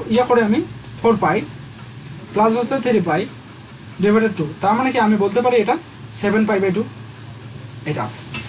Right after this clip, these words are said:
আবার বলি, এটা খেয়াল রাখবো, এটা হচ্ছে আমার সেভেন pi by two।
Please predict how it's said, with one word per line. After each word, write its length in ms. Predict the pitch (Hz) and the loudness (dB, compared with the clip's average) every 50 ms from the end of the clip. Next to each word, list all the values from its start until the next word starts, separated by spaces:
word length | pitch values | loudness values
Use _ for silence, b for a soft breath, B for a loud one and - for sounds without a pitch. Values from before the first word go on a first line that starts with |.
| - | -8
আবার 160 | - 139 147 120 117 | -6 -6 -6 -6 -6
বলি, 160 | 120 113 110 - - - - - - - - - - - - - - - - - - - - 165 | -6 -6 -6 -6 -8 -8 -8 -8 -8 -8 -10 -10 -14 -16 -16 -18 -18 -18 -16 -16 -16 -10 -6 -2
এটা 120 | 165 190 214 - | 0 0 0 0
খেয়াল 140 | 214 202 196 208 | 2 2 2 2
রাখবো, 160 | 202 196 269 311 285 | 4 4 6 6 6
এটা 100 | 233 226 226 | 6 4 2
হচ্ছে 140 | 233 220 233 233 | 2 0 0 0
আমার 140 | 240 294 294 - - | 2 0 0 0 0
সেভেন 200 | 202 180 170 160 151 | 0 0 0 0 0
pi 80 | 147 139 120 | -2 -2 -4
by 80 | 120 117 | -4 -6
two। 20 | 113 | -8